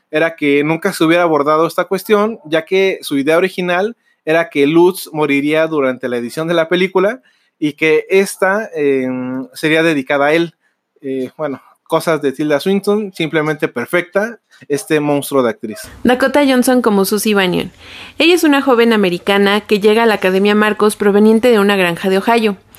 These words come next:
Speaker 2: Eh, desde su infancia se siente muy atraída por la ciudad de Berlín y sobre todo por Madame Blanc, por lo cual ha viajado muchas veces a la ciudad de Nueva York, aún en contra de sus padres,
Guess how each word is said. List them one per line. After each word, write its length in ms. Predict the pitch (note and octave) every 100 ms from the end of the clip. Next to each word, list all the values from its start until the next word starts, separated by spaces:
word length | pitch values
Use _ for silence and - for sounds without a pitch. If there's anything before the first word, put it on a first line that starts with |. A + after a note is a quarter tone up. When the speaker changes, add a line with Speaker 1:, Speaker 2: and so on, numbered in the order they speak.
| - - - -
Speaker 2:
Eh, 260 | A3+ A#3 A#3
desde 220 | B3 B3
su 100 | A#3+
infancia 440 | C4+ C4 D4+ D4 E4
se 100 | C4
siente 340 | B3+ B3 B3+
muy 240 | C4 C#4 D#4
atraída 460 | D#4 A#3 G#3+ A3
por 160 | A3+ G3+
la 120 | F#3+
ciudad 260 | G3 G3+ G#3
de 100 | A3
Berlín 500 | G#3 G3 G#3+ A#3+ -
y 260 | - A3 G#3+
sobre 300 | A3 G3+ G3+
todo 280 | A#3 A#3+
por 280 | A#3+ G#3+ G#3+
Madame 340 | G#3 G3 G3 F#3+
Blanc, 320 | F3+ E3 - _ - - - -
por 160 | - D4
lo 160 | E4 E4
cual 340 | C#4+ B3 B3+
ha 100 | A#3+
viajado 380 | A3+ A#3 A#3+ A3
muchas 400 | A3 A3 A#3 A3+
veces 260 | G#3+ G#3 G#3
a 80 | G#3
la 140 | F#3
ciudad 240 | F#3+ F#3+
de 80 | F#3+
Nueva 240 | A3 A3+ A#3+
York, 420 | A#3 A3 A#3+ - - - - -
aún 300 | A3 B3 D4+
en 100 | D4
contra 320 | B3 A3+ A#3+
de 80 | A3+
sus 220 | B3 -
padres, 560 | C4 A#3+ A3 A#3 A#3